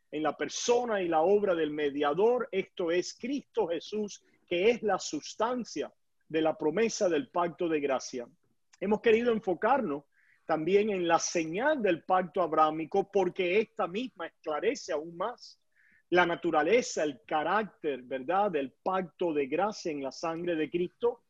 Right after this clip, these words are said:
y también porque existen, eh, eh, a veces tergiversaciones y mal entendimiento al respecto de este pacto abrahámico que queremos afirmar es un pacto de gracia,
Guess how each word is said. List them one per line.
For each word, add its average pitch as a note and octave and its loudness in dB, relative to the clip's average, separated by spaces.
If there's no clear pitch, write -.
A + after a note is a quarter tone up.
y G3+ -2
también G#3+ 2
porque A#3 2
existen, F#3 0
eh, D#3 2
eh, C#3 0
a D#3+ 2
veces G3+ 2
tergiversaciones E3 -2
y D#3+ -4
mal F3 2
entendimiento E3 0
al C#3+ 2
respecto D3 -2
de D3 4
este E3+ -4
pacto E3+ 0
abrahámico D3+ 2
que D#3+ -2
queremos F#3+ 0
afirmar D#3+ -2
es F3 -2
un F3+ -2
pacto E3+ 0
de D3+ 2
gracia, C#3+ -2